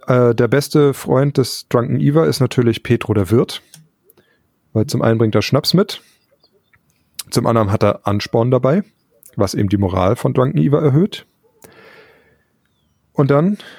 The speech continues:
wenn ich schon den Wirt und den Betrunkenen hab, hab ich auch Longfolds schönstes Wirtsmädchen, Schankmädchen mitgenommen, die Söldnerin Eugenie.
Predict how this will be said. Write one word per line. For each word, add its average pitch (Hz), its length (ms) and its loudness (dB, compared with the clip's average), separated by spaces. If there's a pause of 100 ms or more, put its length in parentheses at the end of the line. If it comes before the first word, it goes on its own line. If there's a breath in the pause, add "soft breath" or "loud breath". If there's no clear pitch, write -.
wenn 135 120 2
ich 123 80 -4
schon 143 140 0
den 123 180 0
Wirt 160 240 2
und 143 80 -2
den 139 100 2
Betrunkenen 147 540 0
hab, 143 180 0
hab 127 120 2
ich 117 120 -2
auch 127 180 0
Longfolds 131 600 0
schönstes 135 720 -2
Wirtsmädchen, 123 800 -2 (120)
Schankmädchen 110 720 -2
mitgenommen, 107 640 -2 (640 soft breath)
die 117 60 0
Söldnerin 127 680 0
Eugenie. 107 500 0